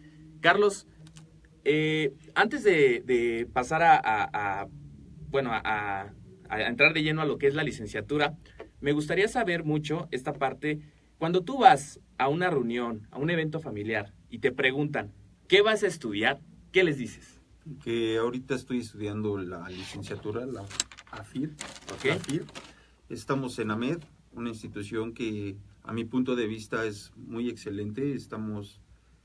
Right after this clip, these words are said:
Speaker 2: muy contentos hasta ahorita con, con lo que llevamos de la licenciatura.
Speaker 1: Perfecto. Fíjate, Carlos, que antes de platicar más a detalle, ya platicamos un poquito al inicio, este programa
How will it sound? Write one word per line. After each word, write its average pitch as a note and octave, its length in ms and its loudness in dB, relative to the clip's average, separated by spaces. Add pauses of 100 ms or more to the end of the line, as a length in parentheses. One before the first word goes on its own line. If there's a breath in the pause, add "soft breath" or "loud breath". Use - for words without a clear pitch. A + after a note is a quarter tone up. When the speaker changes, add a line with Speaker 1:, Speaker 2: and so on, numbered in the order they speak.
Speaker 2:
muy B2+ 180 0
contentos A#2 560 -6
hasta G#2+ 240 -8
ahorita A2+ 360 -4
con, G2+ 360 -8 (280)
con G2+ 160 -8
lo G2+ 100 -8
que G#2+ 120 -10
llevamos A2 400 -4
de A2 80 -4
la G2+ 140 -4
licenciatura. G2+ 720 -12 (960)
Speaker 1:
Perfecto. G#2 680 -4 (840 soft breath)
Fíjate, G#3 280 6
Carlos, G3+ 340 2
que C#3+ 380 4
antes F3 240 -2
de F3 100 0
platicar B2 580 -2
más C3+ 220 -4
a D3 60 -2
detalle, B2+ 400 0
ya B2+ 160 2
platicamos A#2+ 500 -4
un A2+ 80 -12
poquito A#2 320 -6
al A2 80 -2
inicio, A2+ 480 -2 (300 loud breath)
este C3+ 240 0
programa C#3+ 580 0